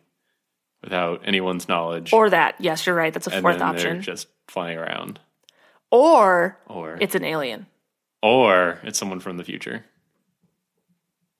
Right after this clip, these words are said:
Speaker 2: Yes. It could be any of those things.
Speaker 1: It could be any of those.
Speaker 2: Just the
Speaker 1: Or all of
Speaker 2: probability
Speaker 1: them.
Speaker 2: of each day, or, <laughs> or all of them.
Speaker 1: A
Speaker 2: It could be
Speaker 1: race, a race
Speaker 2: someone
Speaker 1: of aliens from the future that are
Speaker 2: with
Speaker 1: mannequins with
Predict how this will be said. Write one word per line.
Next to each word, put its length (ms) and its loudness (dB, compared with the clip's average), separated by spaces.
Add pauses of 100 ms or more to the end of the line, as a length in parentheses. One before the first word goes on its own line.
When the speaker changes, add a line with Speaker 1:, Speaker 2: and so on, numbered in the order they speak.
(360)
Speaker 2:
Yes. 360 -4 (180)
It 140 -4
could 140 2
be 120 2
any 160 -2
of 60 -4
those 160 0
things. 400 -6
Speaker 1:
It 80 -20
could 80 -8
be 120 -6
any 140 -8
of 120 -14
those. 120 -10
Speaker 2:
Just 160 -4
the 60 2
Speaker 1:
Or 140 -2
all 20 4
of 120 4 (100)
Speaker 2:
probability 420 4
Speaker 1:
them. 80 2
Speaker 2:
of 80 -6
each 240 -10
day, 120 -4
or, 240 0
<laughs> 140 -2
or 680 4 (140)
all 440 0
of 160 -8
them. 320 -12 (680)
Speaker 1:
A 300 -6
Speaker 2:
It 60 4
could 80 -4
be 40 4 (140)
Speaker 1:
race, 260 -2
a 140 6
race 260 4
Speaker 2:
someone 40 2
Speaker 1:
of 100 0
aliens 380 0
from 120 -8
the 80 -4
future 340 -4
that 160 0
are 40 0
Speaker 2:
with 80 -4
Speaker 1:
mannequins 380 4
with 40 -2